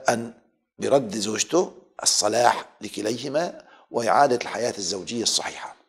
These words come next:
"ولهن مثل الذي عليهن بالمعروف". لهن أي للرجال، للنساء، "مثل الذي عليهن من الواجبات". نلاحظ هنا أن الحقوق والواجبات متساوية متكافئة.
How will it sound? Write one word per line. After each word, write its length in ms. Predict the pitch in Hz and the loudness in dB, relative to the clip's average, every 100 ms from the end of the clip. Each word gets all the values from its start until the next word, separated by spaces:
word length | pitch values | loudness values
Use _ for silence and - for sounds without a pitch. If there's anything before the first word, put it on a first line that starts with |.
| _ _ _ _ _ - - - - - | _ _ _ _ _ -20 -20 -16 -12 8
"ولهن 600 | 156 190 190 254 226 196 | 10 12 10 8 8 6
مثل 240 | 214 196 | 6 10
الذي 340 | 185 170 156 156 | 10 10 10 10
عليهن 800 | 127 139 117 147 147 131 143 - - | 10 8 4 -2 0 2 2 -2 -10
بالمعروف". 640 | 113 107 87 92 - - - _ - - | -6 0 0 0 -8 -12 -20 _ -20 -6
لهن 440 | 117 131 151 202 220 220 - - 151 | 8 10 10 8 10 8 6 2 8
أي 100 | 135 | 10
للرجال، 680 | 123 127 120 165 127 98 - _ _ _ _ _ _ _ _ _ _ _ _ _ | 8 6 8 10 8 6 -14 _ _ _ _ _ _ _ _ _ _ _ _ _
للنساء، 720 | 120 120 131 170 151 - - - - | -4 2 6 10 8 6 -16 -20 0
"مثل 300 | 165 214 214 | 6 10 12
الذي 300 | 190 180 175 | 12 10 10
عليهن 560 | 147 165 160 170 180 160 | 10 8 8 6 4 6
من 100 | 156 | 6
الواجبات". 680 | 151 143 139 127 85 - - _ _ _ _ _ _ _ _ 107 | 10 8 8 2 0 -2 -20 _ _ _ _ _ _ _ _ -8
نلاحظ 420 | 113 131 123 110 | 2 4 4 -2
هنا 340 | 147 160 - | 4 6 6
أن 340 | 143 131 131 120 - _ - | 0 0 0 0 -10 _ -8
الحقوق 880 | 110 107 - - - - 127 160 127 | -6 -8 -16 -20 -10 -6 2 4 4
والواجبات 600 | 127 135 120 147 156 139 | 4 4 6 6 6 2
متساوية 640 | 139 131 - 139 123 131 | -4 2 6 6 4 2
متكافئة. 760 | 120 117 120 - - 110 - | 0 -4 4 6 6 2 -8